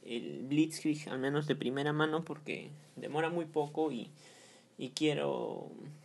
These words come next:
en este caso, destruir, ¿cómo se llama? <sighs> Ah, ¿cómo se llama? Quiero destruir, eh,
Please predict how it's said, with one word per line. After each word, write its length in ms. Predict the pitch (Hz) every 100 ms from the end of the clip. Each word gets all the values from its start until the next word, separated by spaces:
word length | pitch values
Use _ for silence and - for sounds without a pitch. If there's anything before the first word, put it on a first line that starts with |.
| -
en 140 | 135
este 200 | 147 151
caso, 240 | 156 151
destruir, 640 | 147 143 - 143 156 139 127 - - -
¿cómo 280 | - 139 135
se 160 | -
llama? 520 | 123 - - - - 147 - - - - - - - - - - - - - - _ _ -
<sighs> 960 | 190 180 170 - - - - - - -
Ah, 300 | 160 156 151
¿cómo 220 | 160 156
se 140 | 156 147
llama? 120 | 151
Quiero 220 | 160 165
destruir, 580 | 160 160 143 147 143 131
eh, 380 | 101 50 50